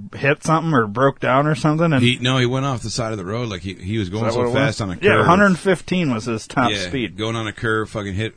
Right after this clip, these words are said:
Speaker 2: either a patch of ice or gravel or something, just fucking whipped it out, fucking crashed into the
Speaker 1: And then he barricaded himself in his
Speaker 2: Yeah.
Speaker 1: car. And
Speaker 2: Yeah.
Speaker 1: then finally around, like, five P M, he fucking, uh, gave up
Speaker 2: Gave
Speaker 1: or
Speaker 2: up,
Speaker 1: something.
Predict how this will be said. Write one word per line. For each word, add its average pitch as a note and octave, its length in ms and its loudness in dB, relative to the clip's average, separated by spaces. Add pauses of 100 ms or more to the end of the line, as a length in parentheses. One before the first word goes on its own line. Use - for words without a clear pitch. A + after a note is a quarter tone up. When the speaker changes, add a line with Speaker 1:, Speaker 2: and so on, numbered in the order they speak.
Speaker 2:
either G2+ 240 -6
a F2+ 60 -8
patch G2 240 -4
of G2 80 -8
ice F#2+ 300 -6
or F2 220 -6
gravel F#2 440 -6
or E2+ 100 -8
something, F2+ 400 -8
just F2 180 -8
fucking E2 500 -8
whipped F#2+ 240 -6
it F2+ 80 -8
out, F2+ 380 -8
fucking F2 320 -12
crashed E2+ 340 -10
into F2+ 200 -8
the D#2+ 280 -10 (100)
Speaker 1:
And C#3+ 160 2
then E3+ 100 4
he D#3+ 60 2
barricaded C#3+ 500 2
himself A2 440 -2
in G2+ 80 -4
his F#2 100 -2
Speaker 2:
Yeah. F2+ 80 -4
Speaker 1:
car. G2 320 -4 (400)
And A#2+ 120 0
Speaker 2:
Yeah. C3 100 4
Speaker 1:
then A#2+ 40 0
finally C#3 360 2
around, B2+ 260 2
like, G#2+ 200 -2
five A#2+ 360 -2
P A#2+ 180 -2
M, A2 180 -2
he G#2 180 -6
fucking, G#2 520 -6
uh, F2+ 400 -12
gave G#2+ 300 -4
up F#2+ 120 -2
Speaker 2:
Gave E2+ 100 -6
Speaker 1:
or E2+ 80 -6
Speaker 2:
up, E2 40 -6
Speaker 1:
something. F2 280 -8